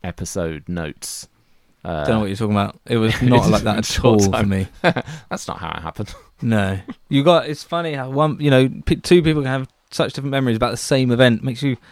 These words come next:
Speaker 2: question witness evidence.
Speaker 1: I imagine that my experience was similar to Becca's experience in that she was obviously having to organise all of the accommodation and all that sort
Speaker 2: Yeah.
Speaker 1: of stuff and figure out the logistics and the itinerary in quite a short space of time.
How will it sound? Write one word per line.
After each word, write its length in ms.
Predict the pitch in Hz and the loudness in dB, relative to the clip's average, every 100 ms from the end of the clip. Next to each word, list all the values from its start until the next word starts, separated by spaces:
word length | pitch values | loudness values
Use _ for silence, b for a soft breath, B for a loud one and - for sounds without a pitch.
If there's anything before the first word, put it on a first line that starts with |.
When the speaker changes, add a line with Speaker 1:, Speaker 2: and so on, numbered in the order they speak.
| b b b - | b b b -2
Speaker 2:
question 340 | 131 - 120 | 0 2 4
witness 260 | 123 113 107 | 4 2 -2
evidence. 400 | 101 104 - - _ _ - - | -2 -4 -6 -18 _ _ -8 -2
Speaker 1:
I 80 | |
imagine 320 | 120 156 143 127 | 2 2 2 0
that 100 | 110 | 0
my 240 | 123 127 | 0 -2
experience 580 | - - 101 80 - - | -4 -2 -2 -2 -6 -8
was 120 | 95 | -8
similar 380 | - 117 92 90 | -4 -4 -2 -6
to 300 | - 98 87 - | -4 -4 -4 -2
Becca's 340 | 110 - 101 | -2 -2 -12
experience 640 | - - 104 78 69 - - | -14 -8 -6 -4 -6 -12 -10
in 140 | 85 | -8
that 200 | 76 - | -8 -12
she 140 | - 92 | -8 -6
was 160 | 85 | -6
obviously 240 | 85 85 87 | -8 -8 -8
having 160 | 85 | -8
to 120 | 82 | -8
organise 540 | - 85 87 82 78 80 | -8 -8 -8 -8 -8 -8
all 200 | 85 78 | -8 -8
of 80 | 76 | -6
the 240 | 76 76 _ _ _ _ _ _ | -8 -8 _ _ _ _ _ _
accommodation 800 | - - 101 85 85 80 - 80 | -18 -10 -8 -6 -6 -6 -10 -10
and 220 | 76 73 - _ _ _ _ | -10 -10 -14 _ _ _ _
all 140 | 85 | -8
that 160 | 85 80 | -6 -2
sort 120 | 113 | 0
Speaker 2:
Yeah. 80 | 110 | 0
Speaker 1:
of 60 | 110 | -2
stuff 360 | - 67 - | -6 -8 -8
and 180 | 80 80 | -12 -10
figure 300 | - 90 78 | -10 -8 -4
out 180 | 76 69 | -6 -6
the 80 | 80 | -12
logistics 640 | 76 87 - - - - | -10 -10 -10 -14 -18 -12
and 80 | 85 | -8
the 40 | |
itinerary 480 | 76 - 87 67 64 | -8 -8 -8 -8 -10
in 80 | 73 | -10
quite 220 | - 65 | -10 -10
a 60 | - | -10
short 200 | 73 - | -12 -10
space 280 | 71 67 | -10 -10
of 80 | 65 | -14
time. 300 | - 57 58 | -14 -12 -14